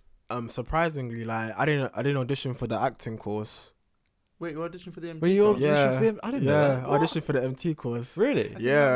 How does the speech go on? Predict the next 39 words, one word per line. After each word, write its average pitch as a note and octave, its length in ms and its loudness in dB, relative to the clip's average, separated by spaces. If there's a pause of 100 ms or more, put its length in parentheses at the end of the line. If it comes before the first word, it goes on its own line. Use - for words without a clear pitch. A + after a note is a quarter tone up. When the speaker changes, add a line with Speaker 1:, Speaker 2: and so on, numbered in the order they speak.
Speaker 2:
know A#2+ 60 -4
that. G2 260 -10
Speaker 1:
Oh C#3 180 0
shit. A2+ 640 4
<laughs> - 1300 0 (960)
Because D3 280 -4
thing, E3+ 340 -2
'cause, D3 320 0
like, C3+ 360 2
'cause C3 320 -4 (500)
for D3+ 100 -2
me G3 140 4
at F3+ 120 4
the C3+ 80 0
time, D#3 300 -2
innit, C3 440 -2
like, A#2 240 0
I A#2 100 2
was C3+ 220 -2
very, D#3 460 2
I - 140 2
wasn't E3 280 0
very C#3+ 220 2
acting B2+ 360 -4
focused. A2 440 -8
I A#2+ 40 -2
was A2+ 240 -4
so D#3 320 -2
M B2 240 -6
T C#3 240 -6
focused. A2 680 -10 (340)
So - 140 -2
I B2+ 100 6
would B2 120 0
literally, C3+ 560 -2
like, A#2 260 -4
I A2 80 -2
was B2 340 -4
really D3 320 0